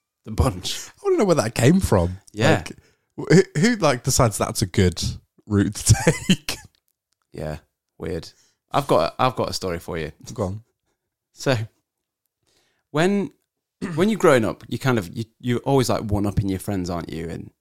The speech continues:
Speaker 1: you're saying, I don't know, "I went to a football match, I've been to a football match, uh, oh, I've been to two," that
Speaker 2: Yeah.
Speaker 1: sort of thing. Um, one day at school, I think I was about year four.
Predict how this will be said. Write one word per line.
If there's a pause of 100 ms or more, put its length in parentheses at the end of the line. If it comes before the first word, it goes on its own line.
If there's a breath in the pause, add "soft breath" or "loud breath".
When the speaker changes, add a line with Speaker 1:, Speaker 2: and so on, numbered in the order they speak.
(360)
Speaker 1:
you're
saying, (840)
I
don't
know, (120)
"I
went
to
a
football
match,
I've
been
to
a
football
match,
uh,
oh,
I've
been
to
two," (140)
that
Speaker 2:
Yeah.
Speaker 1:
sort
of
thing. (760)
Um, (580)
one
day
at
school,
I
think
I
was
about
year
four.